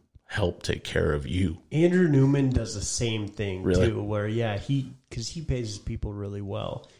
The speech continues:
Speaker 2: And, uh, same story, you know, they're so busy during their busy time, so busy, it's, they don't have nearly enough people sometimes.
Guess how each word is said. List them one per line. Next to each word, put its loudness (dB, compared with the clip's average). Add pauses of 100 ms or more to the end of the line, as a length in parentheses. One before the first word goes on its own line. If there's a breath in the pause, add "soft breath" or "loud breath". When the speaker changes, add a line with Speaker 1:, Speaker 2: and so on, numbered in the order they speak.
(120 soft breath)
Speaker 2:
And, -6
uh, -4
same -2
story, -2
you -6
know, -6
they're 2
so -2
busy -10
during -6
their -8
busy -4
time, -8
so -6
busy, 0
it's, -6
they -10
don't 2
have -2
nearly -2
enough -8
people -10
sometimes. -14